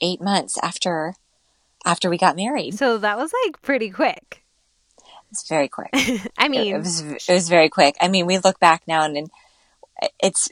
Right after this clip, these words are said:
Speaker 1: it's great. It's wonderful. We sure love our family, but we don't really remember life without kids.
Speaker 2: Yeah.
Speaker 1: Like, we don't <laughs> remember a newlywed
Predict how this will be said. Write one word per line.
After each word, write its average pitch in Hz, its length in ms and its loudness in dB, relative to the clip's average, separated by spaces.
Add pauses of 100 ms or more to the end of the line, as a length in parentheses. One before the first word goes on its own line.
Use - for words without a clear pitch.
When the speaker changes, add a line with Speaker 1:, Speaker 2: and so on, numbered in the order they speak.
Speaker 1:
it's 208 180 0
great. 190 300 4
It's 180 160 -6
wonderful. 180 360 -2
We 175 140 0
sure 196 240 2
love 170 220 4
our 165 100 4
family, 180 300 -6
but 165 160 0
we 254 180 2
don't 208 360 4
really 190 240 0
remember 165 460 -2
life 156 300 2
without 151 340 2
kids. - 260 -4
Speaker 2:
Yeah. 196 100 -4
Speaker 1:
Like, 165 120 -4
we 202 120 -2
don't 214 260 4
<laughs> 247 280 -4
remember 233 280 2
a 165 80 0
newlywed 185 680 0